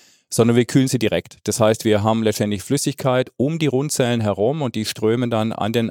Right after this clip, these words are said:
an den Rundzellen entlang. Ähm, das heißt, wir haben einen sehr, sehr guten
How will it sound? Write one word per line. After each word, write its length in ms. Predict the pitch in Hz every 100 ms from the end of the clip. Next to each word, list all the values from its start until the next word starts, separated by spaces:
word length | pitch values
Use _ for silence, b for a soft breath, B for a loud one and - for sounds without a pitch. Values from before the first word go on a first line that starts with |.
| -
an 180 | 104 131
den 140 | 113
Rundzellen 500 | 110 135 - 117 113
entlang. 480 | 95 - 95 143 165 B B B B B
Ähm, 240 | 104 110
das 160 | 110 -
heißt, 240 | 113 120
wir 120 | 117 110
haben 280 | 113 113 -
einen 320 | 107 110 104
sehr, 360 | - - 123 127
sehr 180 | 120
guten 300 | 113 120 110